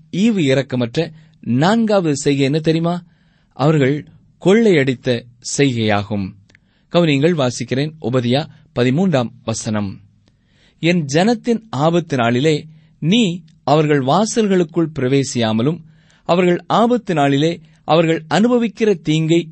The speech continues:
நீ பிரியத்தோடே பாராமலும், அவர்கள் ஆபத்து நாளிலே அவர்கள் ஆசையில் கை போடாமலும்." இங்கே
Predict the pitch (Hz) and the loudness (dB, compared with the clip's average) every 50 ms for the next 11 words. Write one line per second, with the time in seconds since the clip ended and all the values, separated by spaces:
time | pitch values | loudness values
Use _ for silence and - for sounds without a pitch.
0 | - - - 147 151 156 151 156 - - 214 226 254 254 247 - - 202 190 180 | -14 -8 -4 -2 -2 -2 -4 -8 -4 -2 0 0 2 0 0 -2 0 -2 0 0
1 | 180 170 151 139 127 120 120 120 120 120 143 196 226 208 - - _ _ _ _ | 0 -2 -2 -2 -2 0 0 0 0 0 0 0 0 -2 -4 -14 _ _ _ _
2 | _ _ _ _ _ 143 143 151 147 147 135 139 - - 131 175 226 226 226 220 | _ _ _ _ _ 0 0 2 2 0 -2 -2 -2 0 2 2 2 2 2 0
3 | - - 160 139 131 131 135 135 131 127 123 - - _ _ _ _ _ - 131 | 0 -2 -2 0 0 2 2 2 0 0 -2 -4 -8 _ _ _ _ _ -2 0
4 | 131 131 123 123 123 - - - - 143 185 208 185 - - 151 143 139 135 131 | 0 0 -2 -2 -4 -4 -6 -4 -2 0 0 0 -2 -2 -2 0 0 2 0 0
5 | - - _ _ _ _ _ - 147 156 180 196 156 - 135 120 120 113 107 104 | -2 -8 _ _ _ _ _ -2 0 2 2 0 -2 -4 -2 -2 0 0 0 -2
6 | 101 104 101 104 104 101 92 107 - - _ _ _ _ _ _ _ _ _ _ | -2 -4 -2 -2 -2 -4 -6 -8 -12 -20 _ _ _ _ _ _ _ _ _ _
7 | _ _ _ _ _ _ _ - 233 233 202 185 202 208 185 160 | _ _ _ _ _ _ _ 0 0 2 2 2 0 0 -2 -4